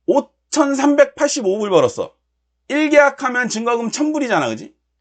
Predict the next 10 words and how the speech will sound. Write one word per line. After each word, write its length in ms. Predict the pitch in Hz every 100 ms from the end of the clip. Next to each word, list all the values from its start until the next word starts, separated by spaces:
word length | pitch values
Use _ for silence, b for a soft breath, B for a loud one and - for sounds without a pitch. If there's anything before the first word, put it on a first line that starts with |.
| _ -
천 280 | 294 302
불에 220 | 302 277 262
오천삼백팔십오 1120 | 185 196 247 247 240 240 240 254 247 180 190
불이면 580 | 202 196 220 196 107 - _ _ _
다섯 320 | - 214 285
배 120 | 294
번 140 | 254 233
거지? 380 | 196 220 - _ _ _ _ _
투자 440 | 254 254 240 226
금액에? 520 | 156 151 156 196 262